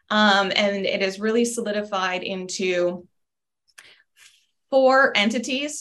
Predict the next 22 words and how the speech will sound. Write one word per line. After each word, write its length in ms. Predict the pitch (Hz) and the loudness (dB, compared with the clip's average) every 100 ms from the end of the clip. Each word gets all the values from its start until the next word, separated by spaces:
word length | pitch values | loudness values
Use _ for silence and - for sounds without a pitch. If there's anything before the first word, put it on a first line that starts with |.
| - | -14
six 280 | - 196 - | -6 -6 -6
people. 480 | - 170 - - - | -10 -12 -10 -14 -16
So 500 | - - 202 190 180 | -10 0 2 4 0
Scott 280 | - - 202 | -4 -6 -4
and 100 | 214 | -2
I 260 | 208 208 208 | 0 0 0
are 420 | - 185 185 180 | -2 -4 -4 -4
a 40 | |
writing 240 | 180 185 208 | -6 -6 -6
team, 400 | 226 214 202 - | -4 -4 -4 -8
so 160 | - | -8
we're 140 | 180 180 | -6 -4
one 180 | 185 180 | -4 -4
entity, 560 | 180 180 190 175 170 | -6 -6 -2 -2 -2
and 140 | 175 175 | -2 -2
Max 320 | 170 175 - | -2 -4 -8
and 100 | 180 | -8
his 140 | 165 | -6
wife, 240 | 170 160 - | -4 -4 0
Jen, 400 | 247 220 220 214 | 2 4 4 2
the 100 | 185 | -2
actress 500 | 185 208 190 208 | -4 -6 -8 -8